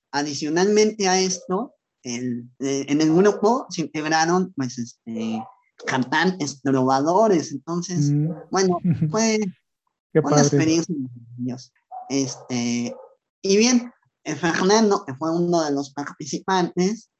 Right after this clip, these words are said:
Speaker 1: hizo contacto de varios que estuvimos en el festival y armó la antología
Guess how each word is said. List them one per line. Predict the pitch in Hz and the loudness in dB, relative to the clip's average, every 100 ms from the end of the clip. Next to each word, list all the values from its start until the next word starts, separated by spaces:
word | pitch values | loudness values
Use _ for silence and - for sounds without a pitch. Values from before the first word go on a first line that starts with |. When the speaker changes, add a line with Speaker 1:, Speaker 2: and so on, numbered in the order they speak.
| - - - - | -18 -18 -12 -8
Speaker 1:
hizo | 147 170 - | -4 -4 -2
contacto | 143 135 143 156 - 185 170 | -2 -2 -4 -4 -6 -2 0
de | 143 131 | 2 2
varios | 131 143 185 185 180 | 2 2 4 2 0
que | - | -6
estuvimos | 139 - 143 147 151 143 | -12 -2 0 0 -2 -4
en | 131 | 0
el | 127 123 | 0 -2
festival | 131 - 151 156 160 175 233 - _ _ - | -6 -6 -6 -2 0 -2 -6 -16 _ _ -2
y | 170 | 0
armó | 170 190 185 190 | 2 2 4 4
la | 196 185 196 - | 4 2 0 -4
antología | 147 151 151 147 180 180 196 | -6 -6 -8 -4 0 2 2